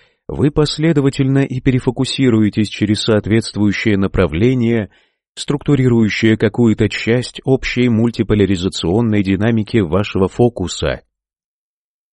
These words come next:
Кстати, по этому же универсальному принципу, через слоугрентность одной группы континуумов резонационно осуществляются не только межцивилизационно-межформатипные,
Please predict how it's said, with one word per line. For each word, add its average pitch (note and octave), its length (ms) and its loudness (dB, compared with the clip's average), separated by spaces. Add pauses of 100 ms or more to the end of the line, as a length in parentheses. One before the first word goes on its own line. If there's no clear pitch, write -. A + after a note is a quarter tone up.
(200)
Кстати, - 600 -2 (400)
по C3+ 80 2
этому C#3 360 2
же A#2 180 2
универсальному A2+ 800 2
принципу, A2+ 640 0 (360)
через B2+ 300 0
слоугрентность A#2 1000 2
одной A#2 420 2
группы G#2 440 0
континуумов G#2 920 0
резонационно B2 880 2
осуществляются A2 1120 0 (480)
не D3 140 2
только C3 420 2
межцивилизационно-межформатипные, G2+ 2500 0